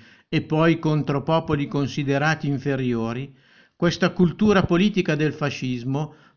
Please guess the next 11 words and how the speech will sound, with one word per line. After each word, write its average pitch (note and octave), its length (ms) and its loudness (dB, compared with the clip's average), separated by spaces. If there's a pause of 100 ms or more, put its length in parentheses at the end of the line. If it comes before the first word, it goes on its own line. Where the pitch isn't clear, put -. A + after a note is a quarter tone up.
precede E3+ 840 4
sistematicamente C#3+ 1400 -2
l'itinerario D3+ 840 -2
del C3+ 180 0
nazismo C#3 600 -2
tedesco C3+ 720 -4 (220)
e D#3+ 160 0
mostra D#3+ 720 2
a C#3 140 -4
più D#3 300 0
riprese D3 800 -2